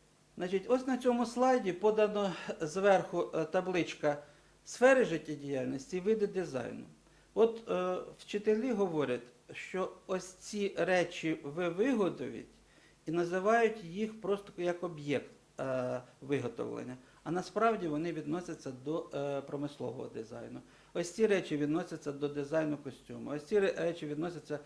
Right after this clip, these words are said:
е, до, е, фітодизайну. Тому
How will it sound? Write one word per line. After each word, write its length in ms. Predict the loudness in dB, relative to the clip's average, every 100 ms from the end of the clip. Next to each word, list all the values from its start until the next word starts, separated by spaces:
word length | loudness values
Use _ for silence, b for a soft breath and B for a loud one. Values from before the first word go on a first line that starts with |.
| B B
е, 160 | 0 0
до, 280 | 0 2 2
е, 420 | 0 -2 0 0 B B B B B B B _ _
фітодизайну. 880 | -4 -2 0 0 0 2 2 0 -2 -6 B B -4
Тому 580 | 0 0 0 0 0